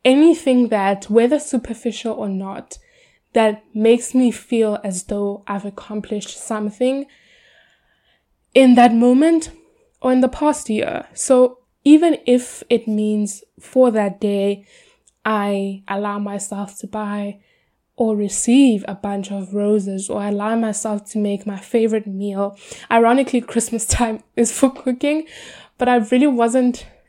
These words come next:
in the mood to even treat myself to a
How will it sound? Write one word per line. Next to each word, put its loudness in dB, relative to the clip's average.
in -2
the -4
mood -4
to -10
even -2
treat -8
myself -8
to -6
a -6